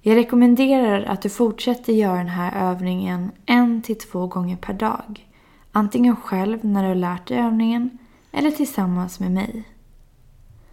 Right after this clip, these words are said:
Som vi har talat om tidigare så börjar vi andas mycket snabbare och ytligare när vi blir stressade. Många får då upplevelsen att de får för lite luft och börjar därför hyperventilera, alltså andas snabbare.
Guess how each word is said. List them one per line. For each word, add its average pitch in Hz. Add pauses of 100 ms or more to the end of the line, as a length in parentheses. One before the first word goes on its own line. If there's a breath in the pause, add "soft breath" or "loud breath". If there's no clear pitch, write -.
(180 soft breath)
Som -
vi 254
har 269
talat 294
om 196
tidigare 214
så -
börjar 196
vi 202
andas 190
mycket 190
snabbare 196
och 185
ytligare 226
när 185
vi 175
blir 175
stressade. 208 (1120 soft breath)
Många 220
får 208
då 185
upplevelsen 185
att 180
de 180
får 180
för 180
lite 277
luft -
och 202
börjar 196
därför 175
hyperventilera, 214 (340 soft breath)
alltså -
andas 190
snabbare. 240